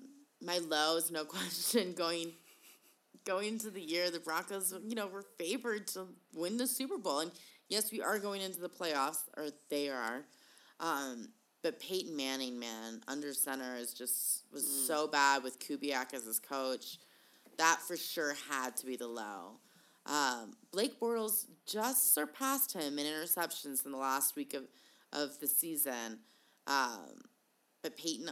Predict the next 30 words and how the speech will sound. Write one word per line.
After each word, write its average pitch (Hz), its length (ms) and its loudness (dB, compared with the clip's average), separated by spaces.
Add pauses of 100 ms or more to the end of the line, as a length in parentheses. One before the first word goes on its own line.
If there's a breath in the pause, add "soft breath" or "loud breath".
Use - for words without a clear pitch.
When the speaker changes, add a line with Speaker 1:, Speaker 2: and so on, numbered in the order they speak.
Speaker 1:
only 156 380 -6 (180)
played 151 280 -2 (200)
ten 139 240 -6
games, 120 640 -8
so 120 640 0
that's - 580 -4 (120)
not 127 320 -6
anything 123 440 -10
to 113 120 -10 (280)
Speaker 2:
<laughs> - 260 -14
Speaker 1:
talk 127 260 -4
about. 101 320 -10 (560 loud breath)
So - 80 -6
he 190 100 0
had 196 60 4
a 180 80 -2
total 170 320 0
of 151 80 -2
seventeen 156 580 0
interceptions 131 600 -4
and 127 80 -6
only 117 220 -8
nine 117 340 -6
touchdowns - 600 -14
on - 120 -14
the - 80 -8
season. - 440 -8 (1300 soft breath)
That 139 160 -4
is 127 140 -6
bad. 120 420 -10